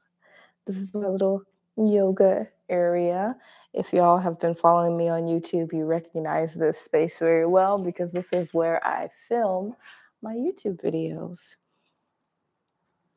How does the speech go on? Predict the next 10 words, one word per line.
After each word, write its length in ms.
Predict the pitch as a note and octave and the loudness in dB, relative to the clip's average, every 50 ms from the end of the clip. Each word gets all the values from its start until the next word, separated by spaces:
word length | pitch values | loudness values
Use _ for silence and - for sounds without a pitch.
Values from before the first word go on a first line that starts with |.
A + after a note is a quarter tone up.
| _ _ _ _ _ - - - - _ _ _ | _ _ _ _ _ -14 -14 -14 -14 _ _ _
Perfect. 720 | - - - - - - - - - - _ - - - _ _ _ _ - - - | -8 -6 -6 -6 -8 -10 -10 -10 -10 -12 _ -20 -20 -20 _ _ _ _ -20 -14 -8
Thanks, 360 | - A#3+ A#3+ B3 - - - | -6 -4 -4 -4 -6 -10 -20
Craig. 680 | _ - - G#3+ G#3 G#3+ G#3+ G#3 G#3 G#3+ G#3 - - - _ _ _ _ _ _ _ _ _ _ _ _ _ _ _ _ _ _ - - _ _ _ _ _ | _ -6 -2 2 4 6 6 6 4 4 0 -4 -10 -20 _ _ _ _ _ _ _ _ _ _ _ _ _ _ _ _ _ _ -20 -20 _ _ _ _ _
And 500 | G3+ G3 G3 F#3+ F#3 F#3 F#3 F#3 F#3 - - _ _ _ _ _ _ _ _ _ | -8 -6 -4 -4 -4 -4 -4 -6 -8 -10 -16 _ _ _ _ _ _ _ _ _
if 160 | - G3+ - G#3 | -6 -4 -2 -2
you 60 | G3+ | -2
follow 320 | - - A3 G#3+ G#3+ G#3+ | 6 8 8 8 8 8
me 160 | G#3+ G3+ G3 | 6 6 6
on 160 | F#3+ F3+ F3+ F3+ | 6 4 4 2
an 260 | F3 E3+ E3+ F3+ | 0 -2 -2 -4